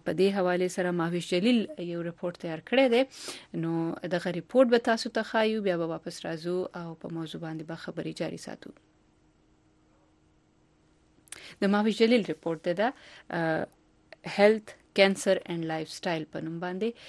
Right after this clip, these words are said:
نو، آ، پروډوسر صاحب ته وایم چې دغه ریپورت ستاسو دپاره تیار کړي چې موږ په شریکه باندې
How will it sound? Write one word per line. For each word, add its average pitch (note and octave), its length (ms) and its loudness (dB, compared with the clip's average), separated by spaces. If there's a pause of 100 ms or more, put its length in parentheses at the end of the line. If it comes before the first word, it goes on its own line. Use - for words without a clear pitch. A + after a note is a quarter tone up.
(260)
نو، D#3+ 420 -4
آ، E3+ 100 -8
پروډوسر E3 500 -8
صاحب E3+ 160 -10
ته E3 80 -4
وایم G3 200 -4
چې F#3 120 -12
دغه E3 240 -10
ریپورت F3 400 -6
ستاسو E3+ 380 -8
دپاره D#3+ 320 -10
تیار E3+ 380 -4
کړي G#3 220 -6
چې - 100 -12 (160)
موږ D#3+ 120 -6 (140)
په F3 60 -12
شریکه E3 360 -6
باندې D#3 260 -4